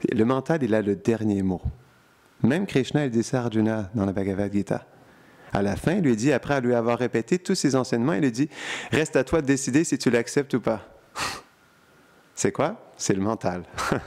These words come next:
<laughs> Est-ce que ton mental va accepter mes enseignements ou est-ce qu'il va le rejeter ? Donc, c'est pourquoi le mental, faut vraiment faire attention. C'est vraiment, c'est vraiment un ennemi.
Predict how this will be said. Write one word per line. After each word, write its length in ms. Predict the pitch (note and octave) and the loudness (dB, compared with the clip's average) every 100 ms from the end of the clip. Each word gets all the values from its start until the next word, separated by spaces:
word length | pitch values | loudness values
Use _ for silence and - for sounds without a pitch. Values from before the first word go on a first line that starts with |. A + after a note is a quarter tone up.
| - | -8
<laughs> 520 | - - - - - | -12 -10 -8 -6 -2
Est-ce 140 | A#2 | 0
que 80 | - | 2
ton 160 | E3+ C#3+ | 2 2
mental 380 | C3+ B2+ F3 E3+ | 2 2 2 2
va 200 | B2 - | 2 0
accepter 640 | C#3+ - - C#3+ - F#3 | -2 -2 0 -2 0 2
mes 180 | F#3+ D3+ | 4 4
enseignements 500 | C3+ B2 B2 C3+ E3 | 2 2 2 2 2
ou 120 | C3 | 2
est-ce 160 | C3 C3 | 2 2
qu'il 180 | B2+ A2 | 0 2
va 160 | A#2+ | 0
le 120 | C3 G2+ | 0 0
rejeter ? 520 | G#2+ - - - - - - - - - - - - - - - - - - - | 0 -4 -4 -6 -6 -14 -20 -10 -8 -8 -14 -20 -18 -16 -18 -20 -20 -20 -4 0
Donc, 140 | C3+ | 2
c'est 120 | D3 | 2
pourquoi 340 | C#3 C#3+ - G3 | 0 -2 0 2
le 100 | C3 | 2
mental, 320 | A#2+ C#3 D#3 | 0 -2 -2
faut 200 | - G#2+ | 0 0
vraiment 420 | A2+ D3 C3+ B2+ | 0 0 0 -2
faire 240 | - G#2+ | -2 -2
attention. 520 | G2+ - G#2 - - A#2 - - - _ _ _ - _ _ - - | -2 -4 -6 -6 -8 -8 -12 -10 -12 _ _ _ -20 _ _ -20 -8
C'est 240 | - A#2+ | -2 0
vraiment, 640 | A2 A#2+ C3 A#2+ B2 A#2+ A2 - - - - - - - | 0 -2 0 0 -2 -4 -6 -12 -16 -14 -14 -16 -18 -10
c'est 300 | - - A#2+ | -4 0 0
vraiment 300 | G2 A2 A#2+ | 0 0 0
un 160 | A2+ G#2 | 0 -2
ennemi. 400 | G2 F#2+ F2 | 0 0 0